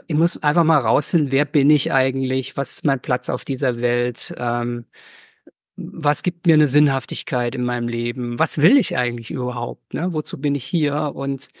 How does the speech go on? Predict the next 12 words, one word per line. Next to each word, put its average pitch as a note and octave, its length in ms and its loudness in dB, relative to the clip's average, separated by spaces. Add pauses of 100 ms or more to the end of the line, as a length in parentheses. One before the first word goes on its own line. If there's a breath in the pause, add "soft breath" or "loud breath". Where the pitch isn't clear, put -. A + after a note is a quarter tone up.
(240 loud breath)
diese D#3+ 220 4
Reise D3 340 4
in G3 60 6
Südamerika, F3 720 2
Mittel- F3 280 2
und E3+ 100 2
Südamerika E3 560 0
hat D#3+ 160 -4
dann D3+ 140 0
zwei C#3+ 320 2
Jahre D#3+ 380 4
gedauert, E3 680 -2